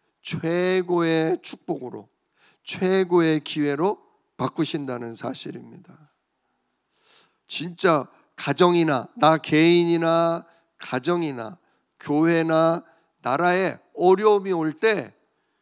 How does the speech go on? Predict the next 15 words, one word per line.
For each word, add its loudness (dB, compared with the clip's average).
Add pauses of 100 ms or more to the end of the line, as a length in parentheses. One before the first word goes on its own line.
(240)
그때 0
진짜 -6
별의별 0
최악의 2
사건들이 -8
벌어지지만 -4 (760)
그 -10
가운데에서 2 (500)
진짜 -12 (200)
최고의 2
기회, 0 (360)
최고의 -2
응답을 -2
받는 -4
사람이 -4